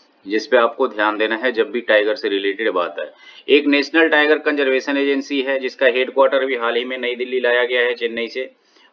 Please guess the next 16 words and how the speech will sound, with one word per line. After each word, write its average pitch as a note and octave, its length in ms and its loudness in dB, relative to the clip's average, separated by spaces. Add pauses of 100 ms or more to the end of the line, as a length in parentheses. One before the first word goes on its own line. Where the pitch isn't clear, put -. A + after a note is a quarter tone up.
हाल G#2+ 140 0
ही B2 100 -6
में B2+ 80 -6
मतलब A#2+ 320 -4
पिछले A#2+ 280 -4
सालों A2 260 0
में, A#2 160 -10 (460)
और A2+ 260 6
उसका C3+ 440 0
जो D#3+ 160 4
अब D3+ 80 -2
chairman D3 460 4
होते C#3+ 280 0
हैं D3 240 0
वो C#3+ 340 0 (360)
एमओईएफ़ C3 640 0